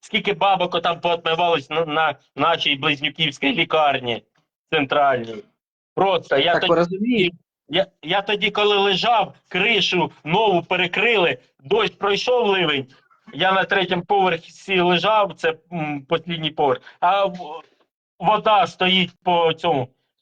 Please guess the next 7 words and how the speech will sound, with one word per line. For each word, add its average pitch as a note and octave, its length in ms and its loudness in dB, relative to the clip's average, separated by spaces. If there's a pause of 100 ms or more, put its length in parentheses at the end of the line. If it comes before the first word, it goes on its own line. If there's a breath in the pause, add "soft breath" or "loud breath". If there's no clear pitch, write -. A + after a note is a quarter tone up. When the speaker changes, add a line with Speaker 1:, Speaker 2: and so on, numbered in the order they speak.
(120)
Speaker 1:
по F3+ 120 0
ка-, F3+ 340 2
коридору, F#3 720 0
отак D3 280 -2
вода E3 340 0
стоїть F3+ 460 -2
і C#3+ 240 -2